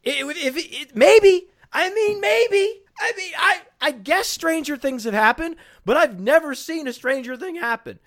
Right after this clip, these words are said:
than a guy like Tyreek Hill being a top twenty fantasy wide receiver in his second year after posting the season he posted as a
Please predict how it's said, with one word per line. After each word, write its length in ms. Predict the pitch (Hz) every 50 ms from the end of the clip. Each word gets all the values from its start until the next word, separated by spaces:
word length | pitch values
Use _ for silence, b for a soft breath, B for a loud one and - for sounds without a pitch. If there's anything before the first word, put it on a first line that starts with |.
| _ _ -
than 120 | 151 185 196
a 80 | 185
guy 340 | 170 147 180 190 233 269 262
like 300 | 233 240 240 226 233 _
Tyreek 460 | - 202 208 214 208 202 202 190 -
Hill 480 | - 185 180 165 135 117 110 101 - _ _ - 139
being 180 | 160 196 202
a 120 | 202 185 160
top 360 | - - - 214 233 - -
twenty 380 | - - 185 196 196 190 185
fantasy 440 | 175 - 170 165 170 170 170 - 165
wide 280 | 143 139 143 139 135 127
receiver 560 | 123 117 - - 117 113 113 101 110 110 - - _
in 140 | - - 139
his 140 | 151 135 -
second 340 | - 156 151 147 147 127 107
year 420 | 113 120 117 113 110 110 110 - _ _ _ _ -
after 280 | 127 139 151 - 143 139
posting 400 | - 147 147 147 147 - 143 127
the 60 | 120
season 360 | - - 151 147 139 139 139
he 80 | 139 135
posted 400 | 135 147 135 135 135 - 123 120
as 160 | 117 110 113
a 120 | 110 -